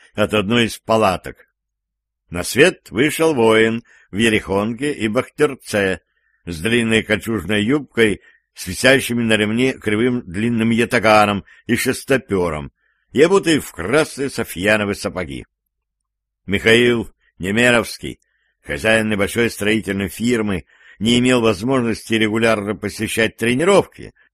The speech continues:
зато вполне мог позволить себе заказать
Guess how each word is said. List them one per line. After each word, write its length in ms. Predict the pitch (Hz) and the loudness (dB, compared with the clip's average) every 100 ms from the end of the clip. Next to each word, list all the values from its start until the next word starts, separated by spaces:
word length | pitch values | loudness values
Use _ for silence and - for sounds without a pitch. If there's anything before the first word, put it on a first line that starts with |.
| _ _ - | _ _ -16
зато 540 | 85 117 113 123 117 | -4 -2 2 2 2
вполне 720 | - - 110 110 123 143 98 - _ _ _ _ | 0 2 4 4 2 0 0 -4 _ _ _ _
мог 260 | 127 175 - | 0 0 4
позволить 500 | 156 120 170 151 113 | 2 2 0 0 -2
себе 280 | 127 139 131 | -2 2 2
заказать 840 | 107 - 104 98 180 175 - | 2 0 -2 0 0 0 -4